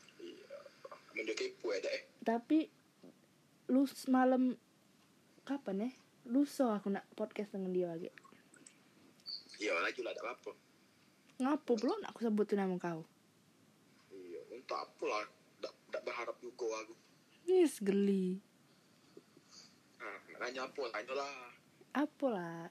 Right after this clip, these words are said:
Speaker 2: Kan kau nih sebenarnya, Jer, setia nian. Cuman ngapo lah kau belum bisa membuka hati?
Speaker 1: Ngapo lah?
Speaker 2: Ngapo lah
Speaker 1: Ngapo?
Speaker 2: kira-kira?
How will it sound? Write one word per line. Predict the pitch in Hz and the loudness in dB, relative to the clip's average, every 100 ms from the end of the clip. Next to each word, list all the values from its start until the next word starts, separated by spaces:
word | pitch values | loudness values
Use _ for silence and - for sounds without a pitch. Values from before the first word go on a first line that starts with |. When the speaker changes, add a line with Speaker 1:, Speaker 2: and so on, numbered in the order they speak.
| _ - | _ -6
Speaker 2:
Kan | 254 262 | -2 0
kau | 254 233 | 0 -2
nih | 233 247 247 247 _ _ - 494 494 _ - - | 0 2 0 -2 _ _ -12 -10 -10 _ -16 -2
sebenarnya, | 214 208 214 214 226 226 | 2 4 2 2 0 0
Jer, | 214 220 226 220 _ _ _ _ - | 2 2 2 -4 _ _ _ _ -10
setia | 220 - 233 226 220 | -10 0 4 4 4
nian. | 214 175 156 151 151 - - | 2 0 -4 -10 -16 -18 -4
Cuman | 240 254 254 | 0 2 4
ngapo | 262 - | 2 0
lah | 196 170 | -4 -4
kau | 180 180 | -6 -4
belum | 180 185 190 | -2 -2 -2
bisa | 190 185 | -2 -2
membuka | 190 185 185 190 | -2 0 0 -2
hati? | 185 190 - 151 - _ _ _ _ - _ _ - - - - - - _ _ - - - - - - - - - - - _ - | -4 -6 -6 -12 -12 _ _ _ _ -20 _ _ -20 -20 -20 -20 -20 -20 _ _ -20 -20 -14 -10 -10 -12 -18 -20 -20 -20 -20 _ -4
Speaker 1:
Ngapo | - - - | -2 -2 -4
lah? | 139 92 - _ - - _ | -4 -6 -14 _ -20 -20 _
Speaker 2:
Ngapo | - 247 - 262 | 2 2 6 4
lah | |
Speaker 1:
Ngapo? | 175 170 | 4 -2
Speaker 2:
kira-kira? | - 160 175 | -4 -6 -10